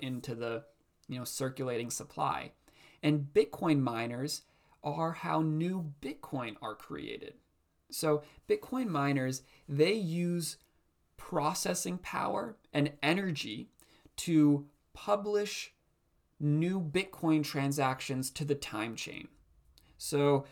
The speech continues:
you know, people with Bitcoin wallets, they'll, they might, like, send Bitcoin to one another, and it, it goes into this, uh,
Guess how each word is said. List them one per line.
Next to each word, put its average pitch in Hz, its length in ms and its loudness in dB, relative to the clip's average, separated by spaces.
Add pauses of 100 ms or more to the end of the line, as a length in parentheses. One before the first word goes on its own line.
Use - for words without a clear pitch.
(280)
you 139 140 4
know, 135 260 4 (140)
people 175 240 2
with 175 160 4
Bitcoin 151 380 2
wallets, 143 480 2
they'll, 143 540 2
they 147 220 0
might, 147 240 2
like, 135 180 -2
send 143 400 0
Bitcoin 135 520 0
to 143 100 -4
one 127 140 0
another, 127 460 0 (280)
and 135 180 2
it, 135 280 4
it 135 180 -6
goes 151 320 4
into 143 400 -2
this, 131 380 -2
uh, 117 320 0